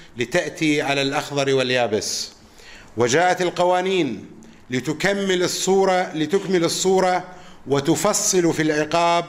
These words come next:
وتغلظه على من يتأفف من روائح الفساد النتنة التي أزكمت الأنوف أو من أراد أن يتنفس هواء نقيا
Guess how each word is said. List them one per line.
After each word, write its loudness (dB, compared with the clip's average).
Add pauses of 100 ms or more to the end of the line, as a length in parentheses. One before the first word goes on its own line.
(440)
وتغلظه 2 (500)
على 2
من 0
يتأفف -2
من -2
روائح 0
الفساد -2
النتنة -2 (880)
التي 2
أزكمت 0
الأنوف 2 (680)
أو 2
من 0
أراد 2
أن 2
يتنفس -2
هواء 2
نقيا -2